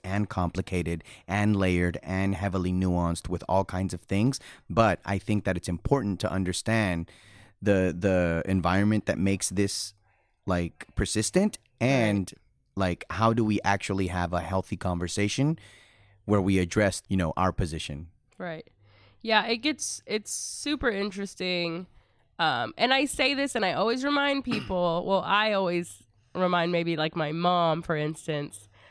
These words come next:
Speaker 2: um, like,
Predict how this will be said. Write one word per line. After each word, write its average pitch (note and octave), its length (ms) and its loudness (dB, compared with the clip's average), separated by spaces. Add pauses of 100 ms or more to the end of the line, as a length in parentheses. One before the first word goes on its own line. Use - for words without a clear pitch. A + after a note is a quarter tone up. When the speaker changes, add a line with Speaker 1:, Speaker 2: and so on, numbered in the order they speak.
(300)
Speaker 2:
um, E3+ 640 0 (1160)
like, G3 420 2